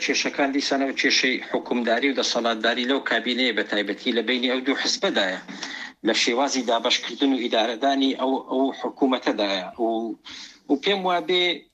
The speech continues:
ئەو نالێک تێگەیشتنە و ئەو جۆرە لە، لە پەیوەندی خراپەی کە لە نێوان ئەو دوو شەریکە ڕئیسیدا هەیە لە حکوومەتی هەرێمی کوردستان بۆتە هۆی قوڵکردنەوەی قەیرا-، قەیرانەکان. ئەجینا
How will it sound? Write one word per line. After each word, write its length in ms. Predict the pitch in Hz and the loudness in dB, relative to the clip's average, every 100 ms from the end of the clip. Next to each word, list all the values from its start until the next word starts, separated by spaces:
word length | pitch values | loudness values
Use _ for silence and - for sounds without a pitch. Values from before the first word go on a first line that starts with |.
| _ _ | _ _
ئەو 140 | 160 175 165 | 0 2 2
نالێک 380 | 160 151 151 147 | 2 4 2 2
تێگەیشتنە 720 | - 139 143 135 131 - 135 131 127 | 2 2 4 2 2 2 2 4 2
و 40 | 120 117 107 151 | -2 -4 -4 2
ئەو 100 | 156 143 | 4 4
جۆرە 240 | 147 143 135 | 4 4 2
لە، 80 | 139 127 | 0 0
لە 60 | 131 | -2
پەیوەندی 440 | - 139 135 131 123 | 2 2 2 0 0
خراپەی 360 | 127 123 - 143 | 0 0 2 0
کە 60 | 131 127 | 0 0
لە 60 | 127 | 0
نێوان 260 | 131 135 131 | 2 2 0
ئەو 100 | 139 135 | -2 0
دوو 140 | 131 | 0
شەریکە 320 | - 123 123 131 | 0 -2 -2 0
ڕئیسیدا 520 | 127 123 113 - 202 117 | 0 -2 0 2 2 2
هەیە 140 | 107 110 | 0 0
لە 40 | 110 | 0
حکوومەتی 480 | - - 117 120 113 | -2 -4 -2 -2 -2
هەرێمی 280 | 120 117 120 - | -2 -2 -4 -6
کوردستان 500 | 113 113 - 123 123 - - - - | -4 -4 0 0 -2 -8 -20 -20 -2
بۆتە 260 | 127 127 127 | 0 0 0
هۆی 160 | 120 123 - | 0 -2 0
قوڵکردنەوەی 640 | 120 107 113 110 113 110 - | -2 0 -2 0 2 0 0
قەیرا-، 360 | 113 110 113 - - | 0 2 0 -2 -2
قەیرانەکان. 640 | 113 110 107 104 110 107 104 - - - _ - | 2 2 0 0 0 0 -2 -10 -20 -20 _ -4
ئەجینا 360 | 120 120 135 | 0 2 4